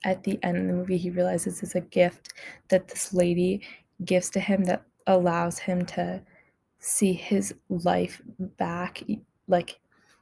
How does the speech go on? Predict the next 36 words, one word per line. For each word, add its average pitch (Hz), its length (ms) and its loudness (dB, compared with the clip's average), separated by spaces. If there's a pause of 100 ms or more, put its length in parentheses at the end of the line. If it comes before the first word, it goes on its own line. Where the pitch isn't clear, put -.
(220)
I 208 100 2
don't 208 160 2
know 202 80 4
how - 180 -4
to - 100 -4
ex-, - 220 -10
this 220 180 6
is 226 140 -2
so 208 180 2
hard 190 220 2
to 202 100 0
explain 190 320 2
the 180 80 4
movie. 175 280 -2
I 185 120 4
guess 190 180 2
I'll 202 80 0
just 185 220 -2
more 185 160 0
explain 196 340 -4
the 180 80 -2
key - 180 -4
takeaways, 180 380 -4
but 208 100 -2
he 202 140 -6
sees 196 300 -2
his 185 220 -4
life 180 260 2 (680)
after 190 260 0
ten 180 340 0
years 175 300 0
and 190 140 -4 (300)
just 185 200 -4
how 180 300 -4
it's - 220 -8
changed. 180 640 -2